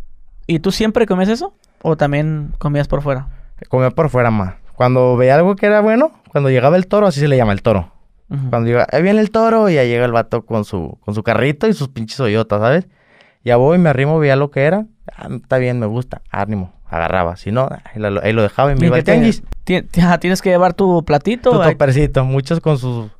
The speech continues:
Speaker 2: con sus botes de agua o, o de leche y los cortaban y, "Vámonos, aquí mero".
Speaker 1: ¿Ahí comías?
Speaker 2: Sí, no, a, a la brava. Toca.
Speaker 1: Fíjate que entrevisté a un chavo que estuvo haciendo alimentos ahí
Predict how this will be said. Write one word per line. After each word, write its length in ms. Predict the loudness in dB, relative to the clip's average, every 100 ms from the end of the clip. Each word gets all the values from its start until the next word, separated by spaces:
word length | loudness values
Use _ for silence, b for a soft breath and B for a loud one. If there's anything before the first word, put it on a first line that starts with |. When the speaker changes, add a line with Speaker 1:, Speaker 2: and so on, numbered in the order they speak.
| -4
Speaker 2:
con 180 | -2
sus 380 | 0 0 0 0
botes 340 | 0 0 0 2
de 60 |
agua 400 | 4 4 4 4
o, 360 | 2 2 2 4
o 40 |
de 120 | 4 4
leche 340 | 4 2 0
y 20 |
los 140 | -2 0
cortaban 560 | -4 0 0 2 2
y, 160 | 0 -4 b b b b b
"Vámonos, 280 | 0 2 2
aquí 200 | -2 0
mero". 280 | 2 0 -2 -12 _ _ -6 -4 -2
Speaker 1:
¿Ahí 200 | -2 -2
comías? 560 | 0 0 0 -2 -4 -6
Speaker 2:
Sí, 200 | -2 0 0
no, 280 | 0 2 2
a, 120 | 2
a 280 | 2 2 2
la 120 | 2
brava. 600 | 4 4 4 4 2 -2 -4
Toca. 520 | -2 -2 2 0 0 -8 -8
Speaker 1:
Fíjate 180 | -4 -2
que 60 | 0
entrevisté 380 | 2 2 2 0
a 40 |
un 280 | 0 -4 -2
chavo 360 | 2 4 4
que 360 | 2 -2 -2 -4
estuvo 720 | -8 -4 0 0 0 -2 -6 -10
haciendo 280 | -6 -2
alimentos 460 | -2 0 -4 -4 -6
ahí 260 | -6 -6